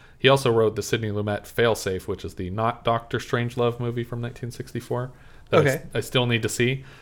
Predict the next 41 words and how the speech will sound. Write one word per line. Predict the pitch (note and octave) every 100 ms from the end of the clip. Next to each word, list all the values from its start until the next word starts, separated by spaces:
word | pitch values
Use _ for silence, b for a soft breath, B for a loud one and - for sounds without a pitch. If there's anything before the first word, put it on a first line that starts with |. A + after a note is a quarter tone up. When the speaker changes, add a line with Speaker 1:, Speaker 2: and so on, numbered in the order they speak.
| B -
Speaker 1:
um, | - G2 F#2 F2+ G#2 A#2
that | G2
shares | - A2+ G2+
a | G2+
lot | F#2+ F#2
of |
similarities. | - G2+ F#2+ G2+ G#2+ G#2+ - b b -
Um, | G2+ E2+ F2
he | A#2+
wrote | A#2 A2
the | G#2
Molly | G#2 G#2
Maguires, | G2+ F#2+ G#2 A2+ A#2 A#2 -
the | G2+
Sean | - G2
Connery | G2 D3 D#3 -
Speaker 2:
Yeah, |
oh, | D3
yeah. | -
Speaker 1:
movie. | B2 B B B B -
Um, | A2+ G#2+ G2 G2 F#2 - -
and | - A2+
he | G#2+
also | B2+ D3 C#3
plays | B2+ B2+ B2 A#2+ A2 - - - -
Annie's | B2 C3 A#2+ A2
date | G#2+ A2 C3 - -
outside | A2+ - A#2
of | A2
a |
theater | G#2 - A2+ A#2
somewhere | - A#2 A2+
in | G#2
Annie | A2 G#2+ G#2+
Hall. | G2+ G#2 A2+ B2+ -
I | G#2+
don't | G#2
remember | F#2+ G2
which | G2+ F#2+ -
scene | - G#2+ F#2+
exactly. | F2 G2 F2+ - E2+